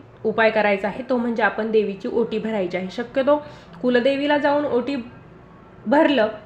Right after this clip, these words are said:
तर उत्तम राहील किंवा कुलदेवी जास्त दूर असेल,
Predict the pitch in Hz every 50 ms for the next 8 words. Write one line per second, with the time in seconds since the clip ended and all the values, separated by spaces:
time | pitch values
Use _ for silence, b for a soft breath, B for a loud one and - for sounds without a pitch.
0 | - - - 240 240 254 262 - - 294 294 294 285 277 269 277 262 262 277 277
1 | 269 269 269 240 226 226 233 240 247 262 240 226 - 240 240 240 - 285 233 262
2 | 262 262 254 254 254 254 - 247 240 254